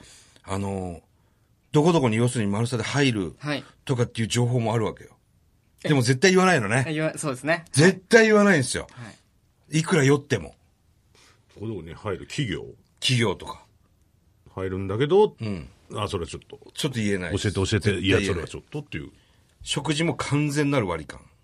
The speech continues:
Speaker 2: あー。
Speaker 3: それはなんか。
Speaker 1: ダメなんでしょ、あれ。
Speaker 2: そうですね。
Speaker 3: え？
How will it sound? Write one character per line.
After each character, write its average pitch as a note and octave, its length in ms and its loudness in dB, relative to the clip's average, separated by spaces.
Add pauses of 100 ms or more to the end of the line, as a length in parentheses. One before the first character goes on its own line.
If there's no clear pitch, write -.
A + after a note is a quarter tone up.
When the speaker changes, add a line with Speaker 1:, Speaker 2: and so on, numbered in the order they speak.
(280)
Speaker 2:
あ A#2+ 640 -12 (160)
ー。 - 60 -20
Speaker 3:
そ A#2+ 80 -4
れ A#2+ 60 0
は A#2 140 0
な A2 100 0
ん G2+ 80 -4
か。 C#2+ 180 -12 (1120)
Speaker 1:
ダ D3 140 0
メ E3+ 60 2
な E3+ 80 2
ん F2+ 60 -2
で D#2 40 -10
し - 60 -4
ょ、 D3 60 0
あ F#2+ 40 -2
れ。 - 80 -8
Speaker 2:
そ G3 160 -8
う C#3+ 40 -8
で B2 40 -12
す - 140 -18
ね。 A#2+ 200 -14 (120)
Speaker 3:
え？ C#3 180 -2